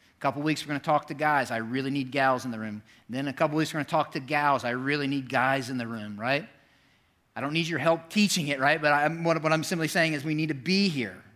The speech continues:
to, to, to be a part of that conversation. But today, we gotta dig a deep foundation, or else the rest of the conversation doesn't make sense. Here's what I wanna tell you. What I have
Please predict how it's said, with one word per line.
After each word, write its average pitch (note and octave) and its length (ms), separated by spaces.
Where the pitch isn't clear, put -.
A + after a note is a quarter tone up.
to, D3 120
to, - 160
to D3+ 140
be C#3 160
a D3 40
part D3+ 220
of D3 40
that C#3+ 160
conversation. C#3+ 760
But D3+ 160
today, E3 480
we F3+ 140
gotta D3+ 220
dig D#3+ 600
a D3+ 160
deep D#3+ 640
foundation, D#3 720
or D3 120
else D#3 200
the D3+ 100
rest E3+ 460
of D3 100
the D3+ 80
conversation D3+ 1040
doesn't D3 300
make C3+ 260
sense. B2 360
Here's E3+ 200
what G3+ 80
I F#3 60
wanna F3+ 180
tell D#3+ 180
you. G#2+ 140
What F3 240
I F3 200
have E3+ 400